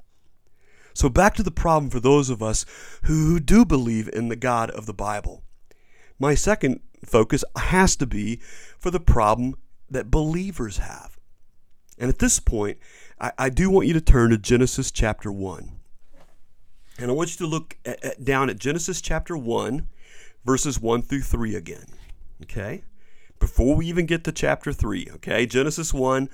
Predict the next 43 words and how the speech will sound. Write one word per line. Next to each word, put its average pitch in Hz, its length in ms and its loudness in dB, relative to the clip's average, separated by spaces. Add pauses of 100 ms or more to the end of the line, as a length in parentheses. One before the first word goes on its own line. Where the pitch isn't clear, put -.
(260)
one 113 300 -2
through 110 180 -8
three. - 420 -2 (880)
It 127 200 -4
says, 120 340 0
"In 175 260 2
the 208 80 2
beginning, 127 520 -4 (500)
God 160 340 0
created 151 580 -4
the 113 120 -6
heavens 104 640 -6
and 104 140 -10
the - 160 -12
earth. 104 280 -12 (800)
Now 131 100 0
the 120 140 -4
earth 156 220 0
was 117 180 -4
formless 131 600 -2
and 107 100 0
empty. 113 320 -2 (440)
Darkness 147 520 0
was 117 140 -4
over 127 220 0
the 123 120 -4
surface 139 720 -4
of 117 100 -12
the 110 100 -6
deep. 131 380 -10 (560)
And 160 140 2
the 156 40 2
Spirit 196 380 0
of 175 140 -4
God 175 280 0
was 123 120 -6
hovering 127 580 -2
over 123 240 -6
the 113 100 -8
waters. 117 480 -4
And 113 200 -8
God 170 340 2
said, 95 400 -4